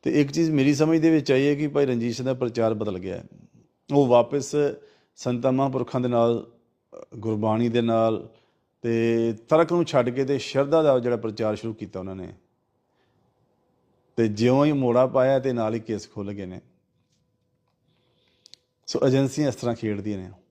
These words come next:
ਅੱਜ ਲੋੜ ਹੈ ਪੰਜਾਬ ਨੂੰ ਬੰਗਲਾਦੇਸ਼ ਬਣਾਉਣ ਦੀ, ਅੱਜ ਲੋੜ ਹੈ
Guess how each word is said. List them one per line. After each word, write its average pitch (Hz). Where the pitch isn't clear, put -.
ਅੱਜ 139
ਲੋੜ 135
ਹੈ 143
ਪੰਜਾਬ 120
ਨੂੰ 127
ਬੰਗਲਾਦੇਸ਼ 113
ਬਣਾਉਣ 110
ਦੀ, 98
ਅੱਜ 127
ਲੋੜ 123
ਹੈ 131